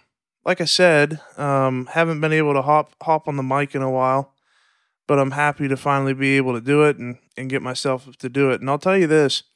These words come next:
uh, you know, once you get out of something for a while, it's kinda hard to, to get back. Um, you know, there's a lot of, a lot of time that's required of editing and, uh, setting up the mics and setting up the,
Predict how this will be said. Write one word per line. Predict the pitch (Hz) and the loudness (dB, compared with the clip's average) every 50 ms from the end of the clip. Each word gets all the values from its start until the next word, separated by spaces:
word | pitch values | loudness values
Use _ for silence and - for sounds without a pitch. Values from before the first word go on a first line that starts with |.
| _ - - _ _ _ _ _ _ _ _ _ - | _ -20 -20 _ _ _ _ _ _ _ _ _ -4
uh, | - 165 170 170 170 170 - - | -2 0 2 4 4 2 2 0
you | 156 185 | 0 0
know, | 196 185 | 2 2
once | 180 208 233 - | 2 2 0 0
you | 247 | -2
get | 202 185 170 160 | 0 2 2 4
out | 151 156 160 | 4 4 4
of | 160 151 | 2 2
something | - 175 175 170 185 185 170 | 0 -2 -2 0 -2 -4 -4
for | - - 175 170 | -2 0 0 2
a | |
while, | 165 165 170 180 202 196 | 4 6 6 6 4 2
it's | 165 - | 0 -2
kinda | - 165 156 156 | -4 -4 -4 -2
hard | 147 156 160 156 147 | 0 0 0 0 0
to, | 139 135 | -2 -6
to | 131 _ - 156 | -6 _ -12 -6
get | 147 156 156 | -4 -4 -2
back. | - 139 165 208 190 139 - - - - _ _ _ _ - - - - - - _ - _ - | -2 -2 -2 -2 -4 -6 -6 -10 -16 -20 _ _ _ _ -20 -20 -20 -20 -20 -20 _ -20 _ -4
Um, | 139 139 139 135 131 127 127 123 123 _ _ _ _ _ _ _ - | 0 2 2 2 2 0 -2 -6 -8 _ _ _ _ _ _ _ -10
you | - 165 | -6 -2
know, | 165 160 | 0 2
there's | 156 147 156 | 0 2 2
a | 151 | 2
lot | 151 160 160 | 2 4 4
of, | 147 139 135 | 2 2 0
a | - - - _ _ - | -2 -10 -20 _ _ -4
lot | 160 151 | -2 -2
of | 139 | -2
time | - - 151 156 156 156 | -4 -2 0 0 2 2
that's | 156 143 - - | 0 -2 -4 -6
required | 139 - - 156 147 147 147 151 147 143 | -10 -2 0 2 2 4 4 2 0 0
of | 135 127 - - _ _ 98 110 - - - | -2 -6 -10 -18 _ _ -20 -20 -20 -12 -8
editing | - 143 147 147 147 143 143 143 147 147 | -4 -2 -2 -2 -2 -2 -2 -2 -2 -2
and, | 135 127 123 123 - _ _ _ - - _ _ _ _ _ _ _ - | -2 -4 -4 -8 -10 _ _ _ -20 -20 _ _ _ _ _ _ _ -20
uh, | - - | -14 -10
setting | - - - 170 156 156 147 | -6 2 2 2 4 4 2
up | 143 135 - _ _ _ _ _ | 0 -2 -2 _ _ _ _ _
the | - 139 | -10 -4
mics | 139 139 139 135 139 139 135 _ - - - - | -2 0 0 0 0 -4 -6 _ -4 -4 -2 0
and | 147 143 139 139 135 | 0 -2 -2 -2 -4
setting | - - 160 147 151 147 147 | -2 0 2 2 2 0 0
up | 143 143 139 - | 0 -2 -2 -4
the, | 143 143 143 139 139 135 131 | -2 0 2 2 2 0 -2